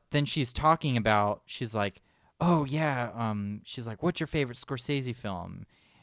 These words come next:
And she's like, "Oh, you know, anything from," uh, uh, she goes, "I love The Departed," or whatever. And then they end up talking about Leonardo DiCaprio, and they talk about Robert De Niro.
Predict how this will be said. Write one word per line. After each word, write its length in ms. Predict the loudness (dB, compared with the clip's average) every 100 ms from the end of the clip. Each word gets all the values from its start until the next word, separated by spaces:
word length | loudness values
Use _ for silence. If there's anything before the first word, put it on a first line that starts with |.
| -12
And 120 | -8
she's 240 | -6 -6 -8
like, 160 | -6 2
"Oh, 360 | 6 6 4 0
you 120 | -4
know, 140 | -2
anything 480 | 0 0 0 -2 -4
from," 320 | -2 -4 -4 -6
uh, 380 | -4 -4 -4 -8 _
uh, 360 | -6 -4 -4 -6 -10
she 180 | -10 -8
goes, 160 | -8
"I 200 | -6 -4
love 340 | 0 6 6 4
The 80 |
Departed," 600 | -4 -2 0 0 0 -4
or 120 | -4 -4
whatever. 520 | -6 -6 -6 -8 -10 _ _ _ _ _ -4
And 120 | 0
then 120 | 2
they 160 | 2 0 -2
end 360 | 0 0 0 -4
up 100 | 0
talking 240 | 0 2
about 160 | 0 0
Leonardo 460 | 0 2 0 -2
DiCaprio, 640 | -2 2 4 4 4 6 4
and 80 | 2
they 60 |
talk 200 | 0 0 2
about 300 | 2 0 -2
Robert 340 | 2 2 2 -4
De 100 | -4
Niro. 500 | 0 2 4 2